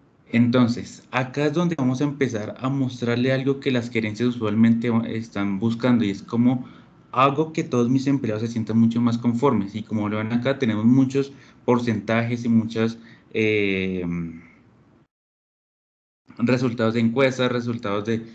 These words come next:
eh, información que, que Microsoft también se ha tomado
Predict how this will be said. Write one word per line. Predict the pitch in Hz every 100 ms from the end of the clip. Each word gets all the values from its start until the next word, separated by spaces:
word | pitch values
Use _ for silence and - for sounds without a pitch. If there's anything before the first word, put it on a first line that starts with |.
| - _
eh, | - 104 98 98
información | 120 117 120 113 113 113
que, | - 120 117
que | - 120
Microsoft | 127 135 139 151 139
también | 113 107
se | 117
ha |
tomado | 120 120 117 120